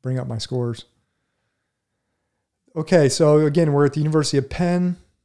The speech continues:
Authentic happiness. So here's my results.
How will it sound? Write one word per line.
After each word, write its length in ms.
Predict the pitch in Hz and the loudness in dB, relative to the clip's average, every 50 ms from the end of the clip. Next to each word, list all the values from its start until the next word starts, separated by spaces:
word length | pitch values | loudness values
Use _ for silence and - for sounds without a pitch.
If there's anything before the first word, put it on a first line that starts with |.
| _ _ _ _ _ _ _ _ _ _ _ _ _ _ _ _ _ _ _ _ _ _ _ _ _ _ | _ _ _ _ _ _ _ _ _ _ _ _ _ _ _ _ _ _ _ _ _ _ _ _ _ _
Authentic 480 | 127 131 - - 165 160 156 - 139 - | -10 -10 -4 -2 -2 -2 0 -2 -6 -6
happiness. 720 | - - 151 156 156 - 170 165 175 180 - - - - _ _ _ _ _ _ _ _ _ _ _ _ _ _ _ _ _ _ _ | -6 -6 -6 -6 -4 -6 -6 -4 -6 -6 -8 -10 -14 -16 _ _ _ _ _ _ _ _ _ _ _ _ _ _ _ _ _ _ _
So 180 | _ - - 143 | _ -4 -4 0
here's 200 | 147 196 214 196 | 0 0 0 2
my 80 | 220 208 | 0 0
results. 600 | 151 131 120 127 127 151 180 180 - - - | 0 0 -2 -2 -2 -2 -4 -6 -10 -12 -14